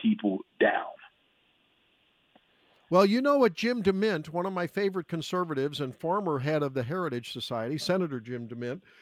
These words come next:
Speaker 2: um, you know, one of the things he likes to say, and it's one of my favorite mottos, and that is,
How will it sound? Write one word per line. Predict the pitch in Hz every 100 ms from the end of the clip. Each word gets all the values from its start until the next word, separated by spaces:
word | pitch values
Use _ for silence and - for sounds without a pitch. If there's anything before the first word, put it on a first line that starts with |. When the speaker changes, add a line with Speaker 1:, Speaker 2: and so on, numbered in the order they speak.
| - - _ -
Speaker 2:
um, | 135 131 120 - _ _ 180
you |
know, | 185
one | 180 190 208
of |
the | 180
things | 180 190 -
he | 196
likes | 185 185 -
to | 156
say, | - 202
and | 165
it's | 139 -
one | 190
of | 202
my | 170
favorite | - 190 196 185
mottos, | 175 180 185 139 139 139
and | 151
that | 151 156
is, | 156 147